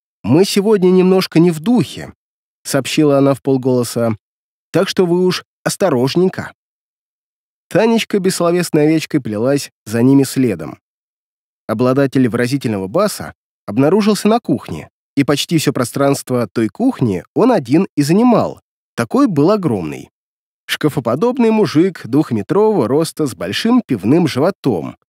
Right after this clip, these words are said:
в драной майке и заношенных спортивных штанах с оттянутыми коленками. Он как раз только что встал из-за стола, на котором присутствовали початая бутылка дешевой водки, давно немытый стакан,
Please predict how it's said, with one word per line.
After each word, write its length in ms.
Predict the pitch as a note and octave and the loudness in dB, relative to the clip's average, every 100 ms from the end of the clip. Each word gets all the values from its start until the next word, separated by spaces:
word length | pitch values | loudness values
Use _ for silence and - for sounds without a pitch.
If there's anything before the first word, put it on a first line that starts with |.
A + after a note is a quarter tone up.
| _ _ - | _ _ -12
в 60 | |
драной 380 | G#2 C#3+ C3+ F#2 | -2 0 2 0
майке 580 | F2 E3 E3 - D3+ C#3+ - _ _ - | 0 2 0 0 -2 -2 -6 _ _ -8
и 80 | A#2 | -2
заношенных 460 | D3 A#3+ B3+ A3+ G#3+ | 2 2 2 0 0
спортивных 520 | F#3+ F#3 G3+ G3 F3+ | -2 -2 0 0 0
штанах 560 | - C#3 F3 E3+ - - | -2 0 0 -2 -6 -14
с 200 | - - - | -12 -10 -4
оттянутыми 720 | D3 - D#3+ F3 D#3+ D3+ D#3 | -6 -2 0 0 2 2 2
коленками. 800 | - C#3+ E3 D#3+ A#2 F2 C#2 - - _ _ _ _ _ _ - | 2 0 2 2 -2 -6 -12 -16 -20 _ _ _ _ _ _ -2
Он 160 | C#3 | 0
как 200 | C3+ C3 | 0 -2
раз 260 | D3 C#3+ - | -2 -2 -2
только 240 | C#3+ C3 | -4 -2
что 180 | C3+ C#3+ | -4 -4
встал 400 | B2 - C3 B2+ - | -6 -4 -4 -4 -6
из-за 240 | C3+ B2 B2 | -6 -4 -4
стола, 600 | - F2 G2+ E3 D#3+ F2 _ - | -6 -8 -4 -2 -4 -6 _ -2
на 100 | C#3 | 0
котором 340 | C#3+ D3+ C#3+ | 0 0 0
присутствовали 640 | C#3+ C3+ D3+ - C#3 C3 | 0 0 -2 -2 0 0
початая 480 | B2 B2 - C3+ A2+ | 0 -4 -2 -4 -4
бутылка 420 | F#2+ A#2+ C#3 C3 | -6 -2 -2 -2
дешевой 460 | G2+ G#2+ - G#2+ E2 | -6 -6 -4 -4 -4
водки, 640 | G2 G#3+ G3+ - F3+ F3 - _ - | -2 -2 -2 -6 -6 -4 -6 _ -4
давно 320 | D#3 A3+ C4 | -2 2 2
немытый 400 | A#3+ E3+ A3 - | 4 4 2 0
стакан, 680 | - F2+ E2+ C#3+ D#3+ D#3+ D#3 | -6 -10 -6 0 2 2 0